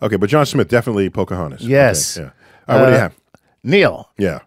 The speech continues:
Speaker 2: I've heard that the strongest evidence for gravity waves is the spiraling together of two neutron stars
Speaker 1: Good.
Speaker 2: as the ripples.
Speaker 1: Yes. Yes.
Speaker 2: Okay. However, neutron stars have incredibly strong magnetic pull as well.
Speaker 1: Indeed.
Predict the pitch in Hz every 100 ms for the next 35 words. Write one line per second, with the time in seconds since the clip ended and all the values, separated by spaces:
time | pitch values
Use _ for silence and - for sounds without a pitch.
0 | _ _ 104 101 139 120 101 98 - 139
1 | 123 107 - 120 117 110 - 92 117 113
2 | 107 101 101 101 104 - - 90 90 -
3 | - 131 135 127 113 110 110 107 95 -
4 | 131 104 101 - 98 92 87 - 95 71
5 | 67 - - 87 87 90 - _ _ 101
6 | 90 101 - - - - - 92 - -
7 | - _ _ _ _ _ _ 104 - -
8 | - - 135 107 - - - - - _
9 | - 131 160 117 98 147 139 110 - 107
10 | 90 131 - - 95 - 101 - 151 135
11 | 92 - 107 98 98 98 95 98 101 95
12 | - 95 90 85 92 98 104 90 71 -
13 | 87 80 95 71 60